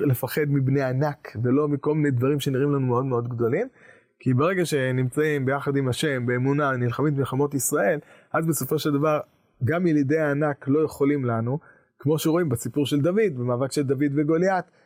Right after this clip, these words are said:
שהוא בא בשם השם אלוקי ישראל, אה, מ-, מ-, אלוקי ישראל,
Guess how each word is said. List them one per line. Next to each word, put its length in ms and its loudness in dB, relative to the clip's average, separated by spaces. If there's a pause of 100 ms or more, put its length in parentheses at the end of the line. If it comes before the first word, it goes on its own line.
שהוא 360 -2
בא 160 2
בשם 340 -2
השם 300 0
אלוקי 240 0
ישראל, 440 0 (220)
אה, 160 2
מ-, 240 -2
מ-, 40 0 (280)
אלוקי 280 2
ישראל, 540 0